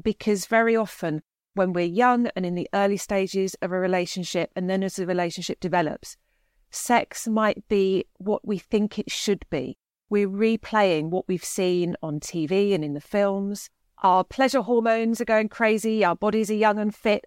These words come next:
and designed for pleasure, and things can feel good. There's an opportunity when we feel that the spark is gone to actually inquire a bit deeper about ourselves. Who are we sexually? What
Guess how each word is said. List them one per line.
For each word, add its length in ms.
and 160
designed 760
for 140
pleasure, 540
and 160
things 260
can 160
feel 260
good. 360
There's 180
an 140
opportunity 680
when 160
we 80
feel 300
that 140
the 100
spark 520
is 120
gone 400
to 240
actually 560
inquire 680
a 80
bit 180
deeper 480
about 420
ourselves. 800
Who 280
are 220
we 100
sexually? 640
What 320